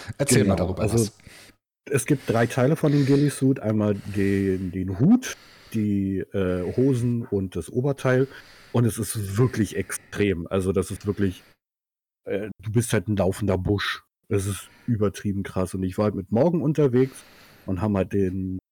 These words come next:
Speaker 2: sind halt an so einen, so einen Zwieback rangelaufen, bei Marias Shop rein und dann hab ich mir das Zeug gekauft, umgezogen. Und Morgen war halt noch ein bisschen am Rum-, äh, äh, tüdeln und dann stand ich halt, äh, nachdem ich das Outfit angezogen habe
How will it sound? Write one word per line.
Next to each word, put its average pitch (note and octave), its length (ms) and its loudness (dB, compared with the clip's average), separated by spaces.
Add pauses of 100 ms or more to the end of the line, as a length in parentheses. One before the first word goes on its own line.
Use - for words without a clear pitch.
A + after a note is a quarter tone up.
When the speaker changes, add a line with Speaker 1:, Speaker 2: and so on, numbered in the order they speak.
(640)
Speaker 2:
sind G2 160 -4
halt F#2+ 120 -2
an F#2+ 120 -4
so F2+ 120 -6
einen, F#2+ 120 -4
so F2+ 100 -8
einen F2+ 140 -8
Zwieback B2 420 0
rangelaufen, G#2 840 0
bei F2 260 -2
Marias F2 420 -2
Shop - 280 -4
rein A2 300 4
und F#2 80 0
dann F#2 120 0
hab G2 80 0
ich G2 100 -12
mir F2+ 60 -8
das F2+ 180 -4
Zeug C3+ 200 2
gekauft, - 440 -2
umgezogen. C3+ 720 2 (520)
Und G2 120 -8 (160)
Morgen G2+ 480 0
war G2+ 140 2
halt G2+ 180 0
noch F#2+ 140 -2
ein G2 100 -4
bisschen G#2 280 -4
am F#2+ 120 -2
Rum-, C3 460 -2
äh, B2 360 2
äh, C3 60 4
tüdeln C3+ 440 4
und G#2+ 200 -2
dann G#2+ 240 -2 (220)
stand A#2 260 0
ich C3 160 -8
halt, A2+ 260 2 (800)
äh, F#2+ 100 -4
nachdem G#2 340 -2
ich - 80 -4
das - 200 -4
Outfit A2 340 -4
angezogen G#2 540 -2
habe G2+ 440 2